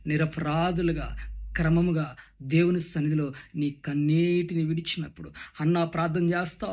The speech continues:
ఉంది, ఎనిమిది సంవత్సరముల కన్నీటితోటి ప్రార్థన చేస్తా ఉంది. ఆ కన్నీటి ప్రార్థన దేవుడు జ్ఞాపకం చేసుకుంటున్నాడు. ఒక సంవత్సరం కాదు, ఆరు నెలలు కాదు, ఒక నెల కాదు, సంవత్సరములు, సంవత్సరములు కన్నీటి ప్రార్థన చేస్తా ఉంది. దేవుని సన్నిధిలో,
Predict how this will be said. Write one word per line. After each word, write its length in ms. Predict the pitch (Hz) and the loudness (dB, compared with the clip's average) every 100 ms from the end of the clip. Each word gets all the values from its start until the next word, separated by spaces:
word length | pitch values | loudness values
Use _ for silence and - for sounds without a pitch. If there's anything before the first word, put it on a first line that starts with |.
| 185 | -4
ఉంది, 180 | 175 156 214 220 165 | -6 -4 -6 -2 2
ఎనిమిది 300 | 185 180 160 - | 4 2 -2 -4
సంవత్సరముల 480 | 170 180 214 196 - - | -4 -2 -2 -4 -4 0
కన్నీటితోటి 600 | 175 190 214 214 190 170 - | 2 2 2 0 -4 -4 -6
ప్రార్థన 320 | 175 175 202 196 | -6 -4 -6 -6
చేస్తా 340 | 208 - 208 190 | -10 -12 -14 -14
ఉంది. 160 | 170 156 - - 156 | -14 -12 -10 -10 -10
ఆ 40 | 151 160 | -4 0
కన్నీటి 300 | 175 196 - | 0 0 -2
ప్రార్థన 300 | 180 185 196 190 | -4 -2 -2 -2
దేవుడు 160 | 208 180 | -2 -2
జ్ఞాపకం 420 | 190 208 208 220 208 | -4 -6 -6 -6 -6
చేసుకుంటున్నాడు. 760 | 196 - - 180 170 185 170 - - - - - - | -10 -12 -14 -12 -10 -12 -12 -16 -16 -12 -10 -10 -8
ఒక 100 | 156 175 | -6 -2
సంవత్సరం 320 | 190 170 175 156 | -2 -2 -4 -4
కాదు, 240 | 170 185 160 - - - 165 | -6 -6 -10 -12 -14 -4 0
ఆరు 160 | 180 190 | 2 0
నెలలు 220 | 190 190 - | -2 -4 -6
కాదు, 240 | 175 190 - 202 175 | -8 -8 -10 -8 -6
ఒక 60 | 165 190 | -2 0
నెల 160 | 185 185 190 | 0 -2 -4
కాదు, 260 | 208 190 175 - - - | -4 -6 -10 -12 -10 -2
సంవత్సరములు, 540 | 175 185 - 220 220 165 - | -2 -2 0 4 4 2 -4
సంవత్సరములు 420 | 220 220 226 214 - | -4 0 0 -2 0
కన్నీటి 380 | 165 185 226 240 - | 0 2 0 -2 -6
ప్రార్థన 320 | 185 165 165 165 | -8 -4 -4 -4
చేస్తా 380 | 160 - 202 185 | -6 -8 -12 -12
ఉంది. 220 | 180 170 180 - - - - | -12 -12 -14 -16 -18 -16 -10
దేవుని 260 | 143 156 160 - | -2 0 0 -2
సన్నిధిలో, 400 | 175 165 180 | -4 -2 -2